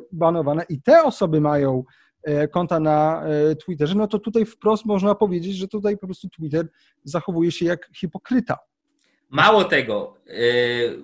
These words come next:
Speaker 2: przywódca Iranu to jest jedno, e, ale, e, bezpośrednie, e, w żaden sposób niebanowane,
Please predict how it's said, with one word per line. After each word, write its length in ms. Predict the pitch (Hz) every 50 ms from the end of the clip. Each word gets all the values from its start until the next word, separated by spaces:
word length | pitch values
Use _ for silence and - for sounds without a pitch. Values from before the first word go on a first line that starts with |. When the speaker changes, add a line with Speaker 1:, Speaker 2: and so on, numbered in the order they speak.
| - - - - _
Speaker 2:
przywódca 480 | - - - 160 175 190 - - - 170
Iranu 400 | 147 160 156 160 160 165 165 160
to 60 | 160
jest 200 | 175 - - -
jedno, 580 | 151 151 147 - 127 131 135 151 190 196 - - _ _ _ _ _ _ _ _ _
e, 300 | 127 127 127 127 123 - -
ale, 300 | 139 147 151 151 151 151 151 151 147 147 143 139 -
e, 300 | - 127 135 131 131 127 - - - _ 151
bezpośrednie, 1500 | 139 123 123 170 170 - - 175 175 - - 185 180 170 190 196 190 - 160 160 160 165 165 170 165 165 165 165 165 - - _ _ _ _ _ _ _ - - -
e, 180 | - 127 131 131 - - 123 - _ _ 123 147 147 147 - 113 _ _ _
w 100 | 131 123
żaden 200 | 151 202 214 202
sposób 280 | 202 208 190 - - -
niebanowane, 920 | 165 165 160 160 160 165 160 139 139 170 185 175 160 151 143 147 147 -